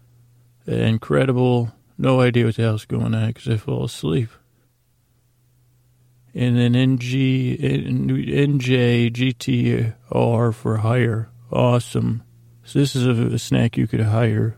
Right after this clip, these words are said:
Love this snack. Helps me sleep. I think I talked about this snack before. Coast and Oastin. Really like it.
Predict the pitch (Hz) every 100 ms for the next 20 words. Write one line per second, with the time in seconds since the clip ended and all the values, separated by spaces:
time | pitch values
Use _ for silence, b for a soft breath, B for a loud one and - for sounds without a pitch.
0 | - 160 147 135 123 107 - 120 110 120
1 | - 123 113 120 110 - 135 131 123 -
2 | - _ - 139 139 127 131 123 117 120
3 | 117 117 139 120 117 120 113 135 123 120
4 | - 139 127 - 123 123 127 131 - 131
5 | 120 123 - _ 151 131 127 120 113 117
6 | 110 - 131